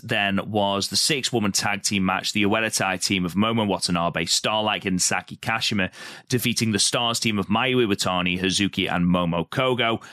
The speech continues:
with Momo Watanabe picking up the win over Momo Kogo with the Tequila Sunrise in fifteen minutes and twenty-five seconds. This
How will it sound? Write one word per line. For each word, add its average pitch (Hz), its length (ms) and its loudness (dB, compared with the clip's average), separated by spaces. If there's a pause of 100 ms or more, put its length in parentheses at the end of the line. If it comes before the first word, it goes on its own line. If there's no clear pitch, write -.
(120)
with 117 280 2
Momo 143 300 2
Watanabe 110 800 2
picking 107 340 -2
up 85 120 -2
the 98 100 0
win 92 320 0 (160)
over 131 320 4
Momo 95 480 2
Kogo 87 420 0
with 85 140 -2
the 85 60 -4
Tequila 92 440 -2
Sunrise 87 640 0 (340)
in 98 200 -2
fifteen 104 760 -2
minutes 92 460 0
and 87 240 -2
twenty-five 87 800 -2
seconds. 87 560 -2
This 131 320 0